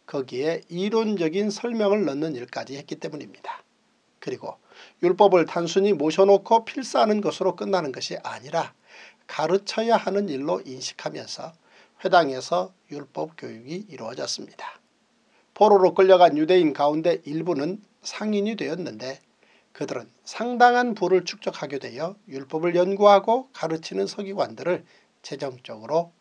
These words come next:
뒷받침해 주었습니다. 이렇게 칠십 년이 지난 후 바벨론으로 끌려간 포로들은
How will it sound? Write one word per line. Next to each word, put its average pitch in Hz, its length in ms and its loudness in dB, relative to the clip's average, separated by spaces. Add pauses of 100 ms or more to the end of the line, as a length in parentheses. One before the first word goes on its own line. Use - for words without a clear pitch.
뒷받침해 143 540 -10
주었습니다. - 640 -14 (720)
이렇게 147 440 0 (280)
칠십 208 320 -4
년이 175 280 4
지난 165 300 6
후 160 260 2 (300)
바벨론으로 220 720 6
끌려간 202 500 6
포로들은 175 600 -2